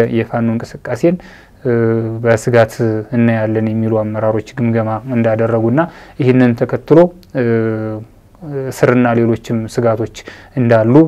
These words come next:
የመረጃ ምንጮቻችን ጨምረው አንስተዋል። በተለይ ፓዊ አካባቢ ያለውን ሁኔታ በልዩ፣ እ፣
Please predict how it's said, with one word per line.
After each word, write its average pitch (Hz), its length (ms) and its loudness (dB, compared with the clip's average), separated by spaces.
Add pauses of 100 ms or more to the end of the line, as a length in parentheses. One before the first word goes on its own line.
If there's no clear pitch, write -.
የመረጃ 113 1400 0
ምንጮቻችን 117 600 -6
ጨምረው 117 300 0
አንስተዋል። 135 380 2 (380)
በተለይ 131 380 6
ፓዊ 123 340 6
አካባቢ 120 360 0
ያለውን 113 400 0
ሁኔታ 110 320 -4
በልዩ፣ 110 320 -2 (300)
እ፣ 123 120 -6